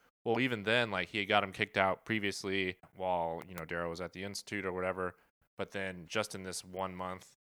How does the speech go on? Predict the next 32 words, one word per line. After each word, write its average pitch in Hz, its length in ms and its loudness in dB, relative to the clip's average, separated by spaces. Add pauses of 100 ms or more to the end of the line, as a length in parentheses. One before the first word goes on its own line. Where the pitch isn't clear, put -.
(120)
they've 87 200 -10
been 85 260 -8
running 90 320 -4
from 85 260 -8
Luna. 92 400 -2 (420)
Plenty's 98 300 -4
influence 90 520 -8
is 87 140 -10
already, 85 580 -4 (140)
like, 82 160 -8
he's 92 180 -10
put - 240 -6
them 87 160 -6
on 85 140 -6
the 82 80 -10
run. 85 380 -6
He 87 120 -14
does, 78 320 -12
he's 87 180 -12
telling 85 440 -4 (400)
Augustus 87 480 -6
that 80 200 -4
they 85 80 -10
need 85 200 -10
to 85 80 -12
surrender, 85 420 -6
and 82 140 -8
Gu-, 87 260 -6
Augustus 90 560 -2
is 78 100 -10
kind 85 240 -4
of 78 140 -8